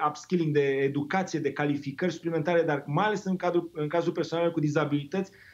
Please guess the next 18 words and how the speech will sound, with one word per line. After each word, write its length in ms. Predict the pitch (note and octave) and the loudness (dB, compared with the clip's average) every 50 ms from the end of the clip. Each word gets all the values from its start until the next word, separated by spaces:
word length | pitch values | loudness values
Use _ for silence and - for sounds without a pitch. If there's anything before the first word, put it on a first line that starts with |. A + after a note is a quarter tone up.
| - - | -20 -8
ideea 260 | - C#3+ D3 E3 G3 F#3+ | -2 2 2 4 4 2
aceasta 340 | F3 F#3+ F#3+ F#3 - F3 | 2 0 -2 0 0 0
de 100 | D#3 D3+ | 0 2
a 100 | D#3 D3+ | 2 0
asigura 400 | D3 D3 D3 - D3 C#3+ D3+ F3+ | 0 -2 -4 -6 -4 0 0 2
un 280 | F#3 F#3 F3 D#3+ D#3+ E3+ | 2 2 2 2 2 2
minim 360 | F#3 A3 A#3+ A3+ A3 G#3 F#3+ | 2 2 4 2 4 4 4
confort, 580 | F3+ - E3+ E3+ E3 E3 - F#3 E3+ - - - | 4 4 2 0 0 0 2 0 0 0 -2 -6
o, 80 | - | -8
o, 200 | C#3+ C3 - D3 | -8 -4 -2 0
un 180 | C#3+ D3 D#3 D3 | 0 0 0 2
minim 260 | E3 F#3 F#3+ F#3+ F3+ | 4 4 6 6 4
confort 380 | F3+ - E3 D#3+ D#3 F3+ F3+ D#3 | 4 2 0 0 2 0 0 0
din 100 | D#3+ D#3+ | -2 -2
care 180 | - E3 D#3+ | 0 0 0
să 160 | D3+ D#3 - D3+ | 0 0 -2 -4
poată 300 | - - E3 E3+ - E3 | -2 0 -2 0 -2 -4
să, 360 | - - E3 D#3 D#3 D3+ | -6 -2 -2 -2 -2 -2